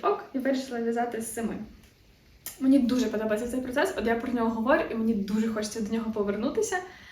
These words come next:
бо в'язати візерунки, виявляється, дос-, досить цікаво. Правда, тут легкі візерунки, тут немає аранів, немає якихось коз, кіз, козочок. Е, тут просто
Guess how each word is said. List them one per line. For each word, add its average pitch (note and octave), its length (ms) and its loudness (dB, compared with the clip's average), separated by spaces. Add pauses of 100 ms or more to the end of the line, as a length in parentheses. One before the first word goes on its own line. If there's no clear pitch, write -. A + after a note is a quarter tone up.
(340)
бо A3+ 560 2 (220)
в'язати C4 400 4
візерунки, C#4 520 2
виявляється, C4+ 400 2
дос-, C4+ 280 0
досить C4+ 300 -2
цікаво. G#3+ 360 -4 (380)
Правда, G#4+ 260 6
тут G4+ 160 6
легкі F4 300 6
візерунки, D4+ 460 4
тут B3+ 180 -2
немає A#3 360 0
аранів, D#4 400 6
немає A3 280 0
якихось G#3+ 500 -8 (240)
коз, F#4+ 400 4 (120)
кіз, E4+ 320 0 (580)
козочок. B3 380 -6 (960)
Е, A#3+ 380 4
тут C#4+ 180 -4
просто C#4+ 500 2